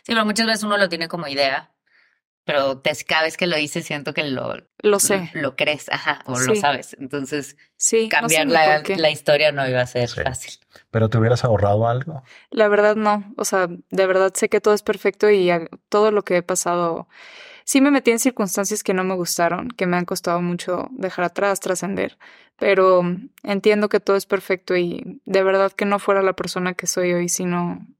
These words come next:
Speaker 2: hubiera pasado todo lo que ha pasado. Y, y te lo puedo decir lo mismo en veinte años, o sea, sé que todo lo que va a pasar de aquí el resto de mi vida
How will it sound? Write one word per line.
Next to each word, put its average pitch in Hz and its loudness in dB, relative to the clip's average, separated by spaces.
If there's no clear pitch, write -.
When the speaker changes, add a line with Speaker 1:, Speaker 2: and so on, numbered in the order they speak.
Speaker 2:
hubiera 190 2
pasado 185 0
todo 180 0
lo 175 0
que - -6
ha 175 -14
pasado. 175 -4
Y, 220 2
y 202 4
te 208 2
lo 202 4
puedo 233 4
decir 220 2
lo 214 4
mismo 202 0
en 196 0
veinte 175 0
años, - -8
o - -12
sea, - -10
sé 196 0
que 196 0
todo 190 4
lo 190 2
que 185 -2
va 170 4
a 170 -4
pasar 180 0
de 175 2
aquí 175 -2
el 175 0
resto 175 -2
de 175 -2
mi 170 -2
vida 175 -4